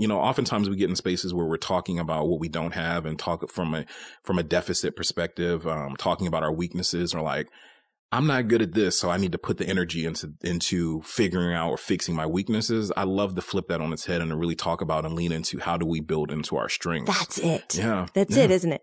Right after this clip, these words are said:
Speaker 1: Yeah.
Speaker 2: And do you find, because it's a timed assessment, uh, that they did that? I know you said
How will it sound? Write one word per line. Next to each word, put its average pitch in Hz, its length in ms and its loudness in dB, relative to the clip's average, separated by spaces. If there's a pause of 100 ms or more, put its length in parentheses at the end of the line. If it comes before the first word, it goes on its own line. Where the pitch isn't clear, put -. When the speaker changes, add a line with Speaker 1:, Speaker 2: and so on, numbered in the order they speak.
(140)
Speaker 1:
Yeah. 120 260 4 (220)
Speaker 2:
And 240 120 6
do 247 100 4
you 262 120 4
find, 226 440 2 (300)
because 190 360 2
it's 208 160 2
a 180 60 2
timed 165 400 0
assessment, 170 640 0 (580)
uh, 170 200 2 (180)
that 196 160 2
they 196 140 6
did 185 260 2
that? 170 260 2
I 180 80 0
know 190 120 4
you 185 160 6
said 165 300 0